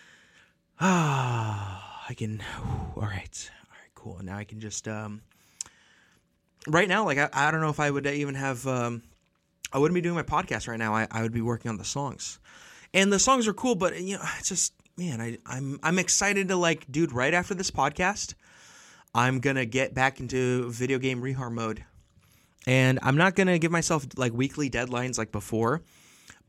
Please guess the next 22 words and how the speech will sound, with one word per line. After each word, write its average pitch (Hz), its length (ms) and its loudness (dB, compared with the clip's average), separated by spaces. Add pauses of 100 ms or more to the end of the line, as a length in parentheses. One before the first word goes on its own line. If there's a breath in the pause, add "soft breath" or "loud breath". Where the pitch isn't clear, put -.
but, 123 500 2 (1400)
um, 117 480 6
I, 113 120 -2
I 117 180 -4
wanna 127 160 2
get 120 140 2
back 127 240 4
into 120 280 -2
that 117 240 4
whole 120 220 -4
thing 107 300 -4
'cause 110 160 -8
that 175 260 -8
was, 170 180 -4
that 190 140 -4
was 185 100 -4
so 180 100 -2
much 175 180 -4
fun. 170 360 -2 (640 loud breath)
And 135 340 2
I 147 120 0
emailed 147 580 2